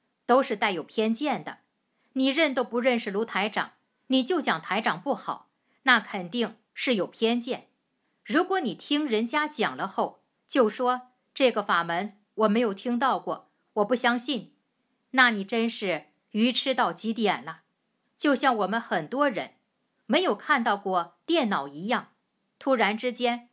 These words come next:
看到孩子们都用电脑了，就说：“这是什么东西呀？我们祖宗八代都没有玩过，没有见过，肯定是坏东西。”道理是一样的，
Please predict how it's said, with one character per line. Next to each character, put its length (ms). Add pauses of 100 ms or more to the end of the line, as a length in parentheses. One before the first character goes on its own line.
(300)
看 260
到 140
孩 320
子 140
们 400
都 160
用 180
电 240
脑 220
了， 220 (300)
就 180
说 400 (300)
：“这 140
是 120
什 200
么 100
东 220
西 180
呀？ 200 (400)
我 100
们 160
祖 140
宗 180
八 220
代 380 (120)
都 140
没 120
有 100
玩 340
过， 300 (180)
没 120
有 140
见 360
过， 320 (240)
肯 220
定 160
是 140
坏 300
东 200
西。” 340 (520)
道 240
理 160
是 160
一 120
样 280
的， 200